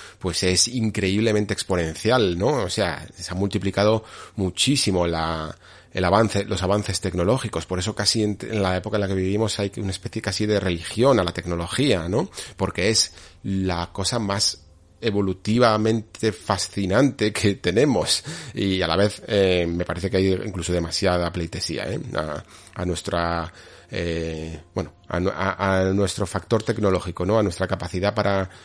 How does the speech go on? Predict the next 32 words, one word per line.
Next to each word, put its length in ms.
evolucionar 680
más 340
la 100
tecnología 540
que 80
a 20
nosotros 420
mismos. 380
Y 140
esto 360
mismo 380
que 60
acabo 180
de 120
decir 300
es 320
lo 160
que, 420
eh, 420
piensa 540
Herbert, 400
¿no? 200
Que 280
si 160
no 80
tuviéramos 380
esta 160
tecnología, 540
si 100
tuviéramos 320
que 100
parar 320